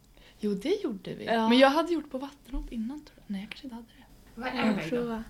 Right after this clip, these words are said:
Speaker 3: Vad gör man då?
Speaker 2: Det är som ett hopp och så är det en stor kudde efter. Det är inget
Speaker 1: Så här luftkudde.
Speaker 2: vi brukar göra jätteofta, men det, de har det i Kungsberget där vi brukar ha lite tävlingar. Så
Speaker 1: Mm.
Speaker 2: förut så brukar man åka och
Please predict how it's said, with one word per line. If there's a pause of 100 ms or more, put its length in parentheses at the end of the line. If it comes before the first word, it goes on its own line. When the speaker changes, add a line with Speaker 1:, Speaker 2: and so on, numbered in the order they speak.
Speaker 3:
Vad
gör
man
då? (260)
Speaker 2:
Det
är
som (280)
ett
hopp
och
så
är
det
en
stor
kudde
efter. (680)
Det
är
inget
Speaker 1:
Så
här
luftkudde.
Speaker 2:
vi
brukar
göra
jätteofta,
men
det, (500)
de
har
det
i
Kungsberget
där
vi
brukar
ha
lite
tävlingar.
Så
Speaker 1:
Mm.
Speaker 2:
förut
så
brukar
man
åka
och